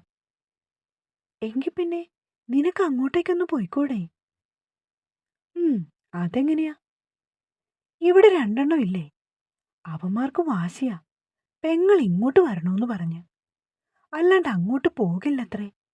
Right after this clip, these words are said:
ഒറ്റക്കാലി നിൽക്കുവാ ഇരുവരും." "അങ്ങനെ വാശി പിടിച്ചിരുന്നാ പറ്റുമോ?" "ഇത് നല്ല കഥ. അന്യ കുടുംബത്തിലേക്ക് പെൺകുട്ടികളെ അയച്ചു കഴിഞ്ഞാലേ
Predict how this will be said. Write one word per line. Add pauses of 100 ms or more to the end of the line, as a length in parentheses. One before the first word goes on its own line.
(880)
ഒറ്റക്കാലി
നിൽക്കുവാ (260)
ഇരുവരും." (3250)
"അങ്ങനെ
വാശി
പിടിച്ചിരുന്നാ
പറ്റുമോ?" (1080)
"ഇത്
നല്ല
കഥ. (920)
അന്യ
കുടുംബത്തിലേക്ക് (520)
പെൺകുട്ടികളെ
അയച്ചു
കഴിഞ്ഞാലേ